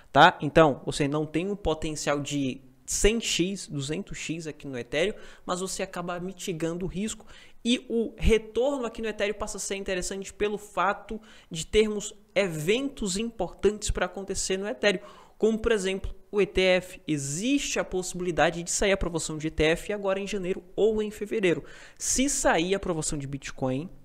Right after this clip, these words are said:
a aprovação de E T F de Bitcoin, vai sair E T F de Ethereum. Quando isso acontecer, vai entrar muita grana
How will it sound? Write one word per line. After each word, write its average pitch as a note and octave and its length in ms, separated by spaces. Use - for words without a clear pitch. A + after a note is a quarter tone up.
a - 40
aprovação C3 380
de C#3+ 180
E D#3 100
T F3+ 160
F D3+ 320
de C#3 100
Bitcoin, C3 500
vai C#3 300
sair D3+ 320
E C#3 60
T C#3 160
F B2+ 240
de D3 80
Ethereum. - 340
Quando G#3 240
isso G#3+ 140
acontecer, E3 540
vai D3+ 220
entrar D3+ 520
muita F#3 600
grana C#3+ 580